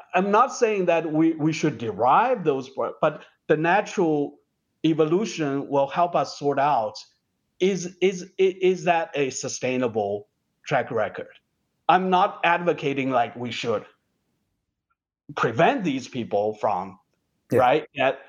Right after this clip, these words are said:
Speaker 1: but somehow there's some natural solution needs to happen. Uh, I mean, natural solution. I, I don't mean war or human
Speaker 2: Mm-hmm.
Speaker 1: solution. Maybe, uh,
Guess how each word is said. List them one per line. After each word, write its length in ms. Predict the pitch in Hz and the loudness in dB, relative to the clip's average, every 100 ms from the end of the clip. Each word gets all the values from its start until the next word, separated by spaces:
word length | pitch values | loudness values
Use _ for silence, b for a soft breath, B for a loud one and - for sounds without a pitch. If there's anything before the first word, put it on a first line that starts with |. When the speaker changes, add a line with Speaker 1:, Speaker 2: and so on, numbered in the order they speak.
| B - | B 0
Speaker 1:
but 200 | 180 170 | 2 2
somehow 720 | - 214 254 185 160 151 151 | 0 0 2 0 0 2 0
there's 240 | 143 139 | 0 -4
some 320 | - 175 185 - | -2 -2 -4 -6
natural 560 | 151 147 170 - 147 120 | -2 0 0 -2 -4 -4
solution 720 | 139 120 139 160 139 117 113 | -4 -2 0 -2 -4 -4 -2
needs 220 | 120 120 | -2 -4
to 120 | - | -4
happen. 760 | 110 147 185 - - 123 180 - _ _ _ _ _ _ _ | -2 0 -2 -4 -6 -4 -4 -6 _ _ _ _ _ _ _
Uh, 300 | 127 127 127 - - - | 0 2 0 -2 -6 0
I 100 | 151 | 2
mean, 320 | 160 143 135 | 4 2 2
natural 340 | 156 143 156 | 0 0 -4
solution. 480 | 113 98 95 98 101 | -8 -8 -10 -10 -6
I, 220 | 101 113 110 | -4 -4 -4
I 80 | 113 | -2
don't 260 | 120 120 117 | 0 0 -2
mean 380 | 113 110 110 - _ _ _ _ _ _ | -4 -4 -6 -12 _ _ _ _ _ _
war 800 | 117 143 160 110 101 151 180 - - | 0 2 4 2 0 -2 -2 -10 -4
or 460 | 117 113 110 110 | 0 2 2 -2
human 320 | - 247 233 120 | 0 2 2 0
Speaker 2:
Mm-hmm. 260 | - 92 | -6 -12
Speaker 1:
solution. 380 | 95 95 - - _ _ 143 | -12 -10 -10 -14 _ _ 0
Maybe, 580 | 185 185 175 160 147 - _ _ _ _ _ _ _ _ | 0 2 -2 -2 -4 -12 _ _ _ _ _ _ _ _
uh, 80 | - | -12